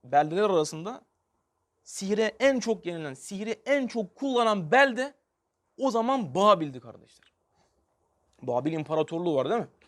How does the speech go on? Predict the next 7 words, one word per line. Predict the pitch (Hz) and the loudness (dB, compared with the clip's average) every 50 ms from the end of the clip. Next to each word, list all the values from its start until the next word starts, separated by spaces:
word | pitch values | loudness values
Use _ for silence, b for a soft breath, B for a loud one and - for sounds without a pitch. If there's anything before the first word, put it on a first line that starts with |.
| _ _ _ _ _ _ _ _ _ _ _ _ _ _ _ - | _ _ _ _ _ _ _ _ _ _ _ _ _ _ _ 2
O | 196 185 143 | 2 2 4
Babil'in | 165 208 233 233 185 196 185 175 165 | 6 8 8 8 8 6 2 -4 -4
sihirbazları | 156 - - - 233 254 226 180 185 180 170 170 196 208 254 247 - _ _ _ _ _ - | -6 -8 -8 -4 -2 -2 2 2 2 2 2 0 -2 -2 -4 -6 -10 _ _ _ _ _ -6
o | 233 254 208 | -4 0 2
dönemde | 226 214 214 214 214 220 240 | 2 2 2 2 0 -2 -4
çoklardı | 208 - - 247 240 - - 185 160 139 123 123 | -6 -2 0 2 2 2 4 2 2 2 2 -2
kardeşler. | 120 120 113 - 101 - - - _ _ | -8 -10 -14 -16 -16 -20 -20 -20 _ _